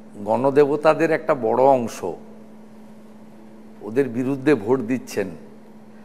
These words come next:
আর ওরা যে কায়দাতে ভোট করেন, সেই কায়দাতে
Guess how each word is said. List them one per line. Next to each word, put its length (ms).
আর 200
ওরা 360
যে 260
কায়দাতে 920
ভোট 280
করেন, 320
সেই 300
কায়দাতে 1000